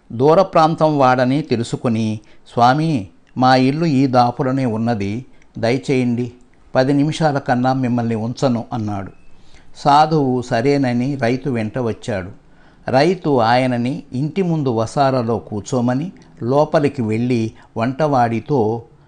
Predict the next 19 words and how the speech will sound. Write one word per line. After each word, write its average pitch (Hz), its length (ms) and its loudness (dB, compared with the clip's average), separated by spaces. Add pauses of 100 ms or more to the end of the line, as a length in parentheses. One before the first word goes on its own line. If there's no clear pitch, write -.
(140)
"సాధువుని 165 560 2
తీసుకొచ్చాను, 120 800 -2 (440)
మామిడి 147 360 0
పళ్ళు 135 280 0
కోసి 127 320 -4
సిద్ధంగా 120 420 -2
ఉంచావా? 117 600 -2 (520)
ఆయనకు 120 420 0
కాసిని 113 420 -2
ముక్కలు 107 340 -2
పెడదాం," 107 420 -4 (280)
అన్నాడు. 101 380 -8 (720)
"ఏం 147 220 2
పెట్టి 156 280 -2
కొయ్యను?" 156 580 0 (600)
"కత్తి 151 420 0
ఒట్టి 135 460 -2
మొద్దు 123 340 -2
కత్తి," - 420 -2